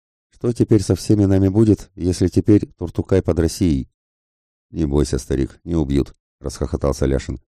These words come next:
"Мы русские, народ отходчивый. Чай хозяева-то не все добро прихватили. На жизнь кое-как хватит, а?"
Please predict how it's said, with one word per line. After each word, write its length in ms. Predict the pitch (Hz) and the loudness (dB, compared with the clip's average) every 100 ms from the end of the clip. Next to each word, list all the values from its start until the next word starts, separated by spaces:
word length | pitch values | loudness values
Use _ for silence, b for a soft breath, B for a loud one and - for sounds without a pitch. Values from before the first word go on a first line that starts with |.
| _ _ _ _ - | _ _ _ _ -8
"Мы 180 | 117 117 | -2 2
русские, 440 | 110 - 92 85 | 2 2 2 2
народ 280 | 78 85 78 | 4 2 0
отходчивый. 580 | - 90 - 69 60 - _ _ _ _ | 0 -2 0 -2 -2 -4 _ _ _ _
Чай 220 | - 80 73 | -4 0 0
хозяева-то 840 | - 78 85 78 71 - 69 64 | 0 0 2 4 2 0 -2 -2
не 160 | - 78 | -2 -4
все 180 | - 107 | 0 0
добро 280 | 80 71 71 | 2 2 0
прихватили. 560 | 65 67 65 65 60 - _ _ _ _ | -2 -4 0 0 -2 -6 _ _ _ _
На 140 | 78 82 | -2 2
жизнь 340 | 87 71 62 | 2 0 -4
кое-как 400 | - 76 78 69 | -4 -4 0 -2
хватит, 320 | - 85 71 76 | 0 0 0 0
а?" 140 | 76 | 0